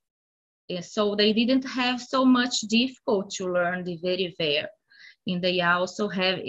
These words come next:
they are very creative to develop new designs and new products.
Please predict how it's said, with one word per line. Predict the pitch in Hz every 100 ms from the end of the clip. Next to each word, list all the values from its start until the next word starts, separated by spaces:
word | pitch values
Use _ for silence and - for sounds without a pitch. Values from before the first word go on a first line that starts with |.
| 170
they | 175
are | 175 175
very | 180 180 190
creative | - 220 185 214 254 180 156 151 - _ _ _ _ _ _ _ _ -
to | 208 196 190 185 180 160 147 _
develop | 180 185 165 160 170 196 196 - 190
new | 180 185 208
designs | 196 180 175 165 170 175 180 170 -
and | 170 165
new | 175 180 -
products. | 165 139 - - - - - - -